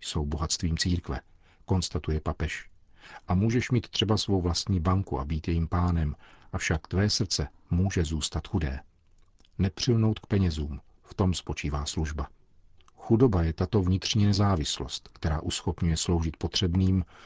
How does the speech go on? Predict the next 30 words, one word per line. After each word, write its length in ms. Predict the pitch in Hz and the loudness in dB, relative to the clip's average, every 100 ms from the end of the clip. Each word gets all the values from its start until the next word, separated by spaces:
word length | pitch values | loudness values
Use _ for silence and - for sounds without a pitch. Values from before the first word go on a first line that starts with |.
| - | -12
sloužit 500 | - 98 92 87 80 | -2 2 2 0 -2
druhému 440 | 82 85 95 92 | -2 0 2 2
člověku,“ 540 | 90 87 80 76 - 73 - - - _ - | 2 0 0 -2 -4 -10 -12 -20 -20 _ -2
píše 320 | 98 - 80 | -2 0 -2
papež 300 | 78 73 78 | -4 -4 -2
František. 600 | 85 80 76 - 71 - - - _ _ - - - - | 0 0 -2 -2 -4 -6 -20 -20 _ _ -20 -20 -20 -6
Vrací 280 | - 107 127 | 0 2 2
se 120 | - | 2
ve 80 | 104 | 2
vzpomínkách 680 | 98 - 107 104 98 98 87 | 2 2 4 4 4 2 2
rovněž 380 | 90 90 87 - | 2 2 0 -2
k 100 | - | -6
okamžiku 480 | - 87 82 90 78 | 0 2 2 0 -4
svého 340 | - 85 90 | 0 0 0
zvolení 420 | 78 85 92 80 | 0 2 2 2
na 100 | 76 | 0
Petrův 360 | - 78 82 - | -4 -4 -4 -4
stolec. 460 | - 85 80 - - _ - - - - | -2 0 0 -4 -10 _ -20 -20 -8 0
Právě 340 | 92 92 92 | 2 4 4
myšlenka 500 | 92 - 110 107 80 | 2 2 2 2 0
na 80 | 85 | -2
chudé 360 | - 95 78 | 0 0 2
jej 200 | 78 76 | 0 -2
vedla 300 | 76 78 82 | -2 -2 -2
k 120 | 80 - | -2 -2
volbě 320 | 85 82 78 | 0 0 -2
jména 340 | 73 76 78 | 0 -2 -2
prostáčka 640 | - 82 - 78 78 - | -2 -6 -2 -2 -2 -4
z 80 | 85 - | -6 -4
Asizi, 420 | - 92 80 | 0 0 -2